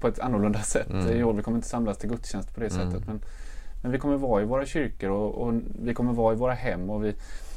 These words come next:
Speaker 1: vi kommer få ropa det här härliga ropet som, som jag ser fram emot varje år. Ropet som är: "Kristus är uppstånden."
Speaker 2: Ja, han är sannerligen uppstånden, kommer
Speaker 1: Ja.
Speaker 2: de andra svara då.
Speaker 1: Ja,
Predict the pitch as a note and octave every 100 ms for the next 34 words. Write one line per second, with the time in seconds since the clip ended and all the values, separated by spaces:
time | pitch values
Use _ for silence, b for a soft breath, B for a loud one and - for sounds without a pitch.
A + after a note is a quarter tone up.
0 | B - A2+ - A#2+ A2+ - A2 G#2+ -
1 | - - B2+ C#3 - A2 A#2+ G2+ - A#2+
2 | A#2+ F2 F2+ G2+ A#2 B B B B B2
3 | C#3 G#2+ - B2+ B2+ - B2+ A#2 G#2+ B2
4 | A2+ G#2+ G#2+ - G#2+ G#2 G#2 B2+ A2 G2
5 | A2 G2 F2+ - B B B C#3+ B2 -
6 | A#2 G#2 A#2+ A#2+ F#2+ - C#3+ D3 - -
7 | A2+ - A2 A#2 - - G2 F2+ F#2+ C3
8 | - E2 F#2+ A2+ C3+ A#2 G2 A2 G#2+ -
9 | C3+ A2 F#2+ F#2 G#2+ A2+ A#2+ A#2 - G2
10 | E2+ F2 E2+ F2 G2 F#2 F#2+ F#2 F2+ F2
11 | F#2+ E2 E2+ E2 - D3 G2